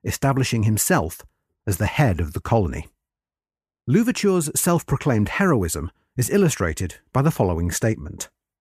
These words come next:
"I've been fighting for a long time, and if I must continue, I can. I have had to deal with three nations,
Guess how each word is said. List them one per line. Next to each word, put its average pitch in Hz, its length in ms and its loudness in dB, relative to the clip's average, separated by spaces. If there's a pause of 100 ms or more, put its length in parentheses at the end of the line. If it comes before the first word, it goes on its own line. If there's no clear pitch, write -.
(300)
"I've 127 160 2
been 208 180 4
fighting 180 460 2
for 123 120 2
a 90 80 2
long 123 360 2
time, 85 420 -2 (300)
and 113 100 -2
if - 100 0
I 139 120 4
must 170 240 2
continue, 165 600 2 (180)
I 101 100 0
can. 85 400 -2 (400)
I 147 100 2
have 131 120 2
had 156 220 0
to 175 80 0
deal 151 300 4
with 98 140 0
three 185 380 2
nations, 110 580 0